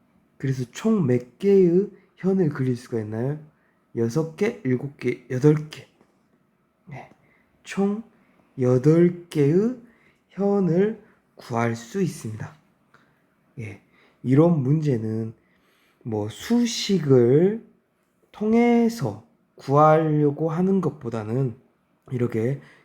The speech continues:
그림을 그려서 아이디어로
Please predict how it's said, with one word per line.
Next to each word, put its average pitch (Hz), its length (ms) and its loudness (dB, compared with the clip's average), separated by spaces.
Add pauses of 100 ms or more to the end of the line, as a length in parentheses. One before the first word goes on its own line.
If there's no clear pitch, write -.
그림을 165 680 4
그려서 123 960 -2 (680)
아이디어로 123 1120 0